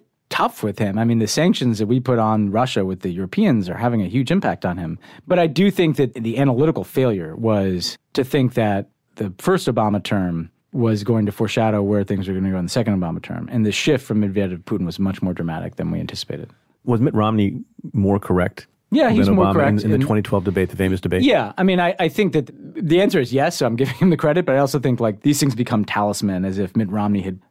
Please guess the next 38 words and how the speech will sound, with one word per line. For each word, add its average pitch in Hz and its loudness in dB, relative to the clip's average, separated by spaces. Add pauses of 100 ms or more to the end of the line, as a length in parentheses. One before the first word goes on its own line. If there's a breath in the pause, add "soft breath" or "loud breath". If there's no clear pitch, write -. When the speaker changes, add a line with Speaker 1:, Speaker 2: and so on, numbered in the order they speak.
(140)
Speaker 1:
foreseen 127 2
everything 101 -2
Speaker 2:
Right. 101 -2
Speaker 1:
that 101 -4
was 95 -8
gonna 98 -6
happen. 104 -4
I 120 2
mean, 127 2 (340 loud breath)
the, 147 4 (100)
what's 160 0
interesting 196 2
about 113 0
it 110 0
is 110 -2 (240 loud breath)
Mitt 190 2
Romney 160 2
was 139 2
representing 131 0
a 101 -4
conventional 113 0
Republican 101 -2
Party 160 0
view - -14 (280 loud breath)
that 110 -2
the 110 -2
Russians 123 0
are 110 -4
the 113 0
number 104 0
one 95 -4 (240)
geopolitical 92 -4
adversary. 113 -4 (400 loud breath)
I 165 2
think 170 4
Obama's 139 2
view 92 -4
was 98 0